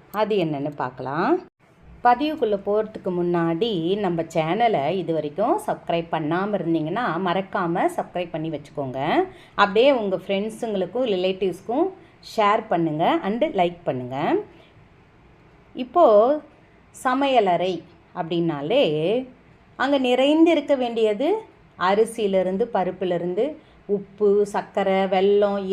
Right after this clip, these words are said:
எதுவா இருந்தாலுங்க, எப்பவுமே இந்த பொருள் எல்லாம் நம்ம வீட்ல இருக்கிற மாதிரி பார்த்துக்கணும். இப்ப அரிசி தீரப்போகிறது அப்படின்னும் போது அரிசி இல்லைங்க அப்படின்னு சொல்லாதீங்க. வீட்ல அரிசி வாங்கணும், கொஞ்சமா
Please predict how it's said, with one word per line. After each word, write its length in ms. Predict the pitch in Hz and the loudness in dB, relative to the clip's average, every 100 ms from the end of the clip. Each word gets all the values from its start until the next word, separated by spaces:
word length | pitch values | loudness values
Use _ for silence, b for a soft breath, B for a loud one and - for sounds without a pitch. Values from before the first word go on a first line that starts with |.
| 208 | -2
எதுவா 480 | 196 - 349 320 254 | -4 -4 2 6 6
இருந்தாலுங்க, 540 | 196 170 170 185 165 151 - - | 4 0 0 -2 -4 -6 -12 -4
எப்பவுமே 520 | 208 214 294 254 277 | -4 -2 -4 0 2
இந்த 220 | 262 208 170 | 2 0 -2
பொருள் 300 | 190 214 254 | 0 2 2
எல்லாம் 520 | 208 190 254 180 196 | 2 2 2 0 -2
நம்ம 220 | 208 160 | -4 -4
வீட்ல 300 | 156 185 196 | -6 -6 -6
இருக்கிற 460 | 160 170 190 214 185 | -6 -6 -4 -2 -2
மாதிரி 300 | 147 151 165 | -4 -8 -10
பார்த்துக்கணும். 440 | 147 147 131 127 - _ b b b b b | -12 -14 -18 -18 -20 _ b b b b b
இப்ப 220 | 247 247 | 0 4
அரிசி 420 | 220 233 339 349 | 6 6 4 0
தீரப்போகிறது 1040 | - 262 285 311 302 254 233 202 196 185 226 196 | -2 -2 2 4 4 2 2 2 2 4 6 6
அப்படின்னும் 600 | 190 190 233 226 208 196 | 0 2 0 0 -2 0
போது 380 | 240 277 233 220 | 0 4 6 6
அரிசி 440 | 196 214 285 - 233 | 6 2 0 -4 -4
இல்லைங்க 400 | 208 220 214 190 196 190 | -4 0 0 2 2 2
அப்படின்னு 360 | 160 160 190 302 302 | 0 -4 -2 -2 0
சொல்லாதீங்க. 520 | 175 170 156 147 131 147 | 0 0 0 -6 -8 -6
வீட்ல 340 | 175 170 135 - b b b b b b | -6 -6 -10 -10 b b b b b b
அரிசி 440 | 175 220 311 311 | 0 0 0 -2
வாங்கணும், 840 | 202 165 190 208 175 165 180 156 139 - - | -2 0 0 0 0 0 2 0 -4 -18 -8
கொஞ்சமா 600 | 214 240 262 262 277 269 | -4 0 0 2 2 2